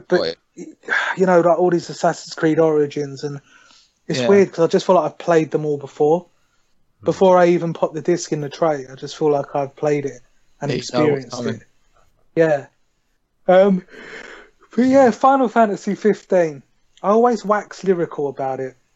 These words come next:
Speaker 1: because I love it. It's a fantastic game. Easy to pick up and play. Doesn't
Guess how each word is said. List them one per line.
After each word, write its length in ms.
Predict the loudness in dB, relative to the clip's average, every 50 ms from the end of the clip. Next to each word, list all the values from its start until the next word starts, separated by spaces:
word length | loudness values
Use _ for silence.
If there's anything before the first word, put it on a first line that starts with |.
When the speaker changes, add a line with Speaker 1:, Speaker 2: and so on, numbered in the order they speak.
| _ _
Speaker 1:
because 280 | -10 -8 -8 -6 -4 -2
I 120 | 0 2
love 340 | 2 2 2 2 2 0 -2
it. 140 | -8 -12 -14 _
It's 120 | -14 -12
a 60 | -12 -6
fantastic 760 | -4 -4 -4 -4 -4 -4 -4 -4 -4 -4 -8 -8 -8 -6
game. 400 | -4 -4 -4 -4 -4 -10 -16 -20 _ _ _ _ _ _ _ _ _ _ _ _ _ 0
Easy 300 | 0 0 0 -2 -4 -6
to 80 | -6 -6
pick 200 | -6 -4 -4 -4
up 100 | -6 -6
and 120 | -8 -12 -6
play. 380 | -4 -4 -4 -4 -6 -10 -14 _ _ _ _ _ _ _
Doesn't 340 | 0 0 2 2 -2 -4